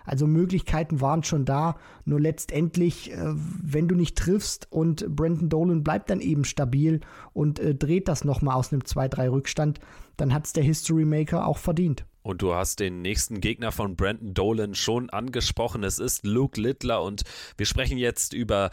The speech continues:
Speaker 2: die mit Spannung erwartete Partie, den Clash der Generationen. Raymond van Barneveld gegen Luke the Nuke. Eins zu vier am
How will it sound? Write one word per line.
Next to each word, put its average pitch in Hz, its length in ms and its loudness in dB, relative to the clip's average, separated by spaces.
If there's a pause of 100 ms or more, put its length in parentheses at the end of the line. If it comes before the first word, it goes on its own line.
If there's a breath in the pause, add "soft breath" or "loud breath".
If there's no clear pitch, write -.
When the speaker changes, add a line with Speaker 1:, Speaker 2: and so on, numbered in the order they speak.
(280 loud breath)
Speaker 2:
die 101 60 -4
mit 104 160 -4
Spannung 113 460 -2
erwartete 92 560 -4
Partie, 92 460 -2
den 85 420 -6
Clash 107 340 0
der 101 120 -2
Generationen. 101 840 -2
Raymond 131 420 -2
van 123 140 -2
Barneveld 110 560 -2
gegen 98 280 -2
Luke 92 440 -2
the 85 240 -4
Nuke. 101 420 -4
Eins 107 340 -4
zu 127 120 -2
vier 156 400 -2
am 101 360 -6